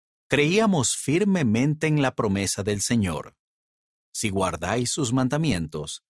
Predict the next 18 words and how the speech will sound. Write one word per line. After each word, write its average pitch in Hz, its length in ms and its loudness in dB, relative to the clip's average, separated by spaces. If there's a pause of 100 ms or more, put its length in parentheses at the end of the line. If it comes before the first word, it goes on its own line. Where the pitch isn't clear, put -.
(400)
Él 123 220 2
os 110 180 0
bendice 117 880 -2
y 113 180 0
os 90 260 -4
hace 101 340 0
prosperar". 95 800 -4 (760)
Y 117 200 4
Él 147 360 2 (100)
cumplió 107 520 2
su 120 220 -2
promesa. 139 560 -2 (640)
Cuando 170 280 4
nos 170 200 2
casamos, 85 680 -2 (280)
Cristian 135 640 2
estudiaba 123 680 0
enfermería. 120 840 0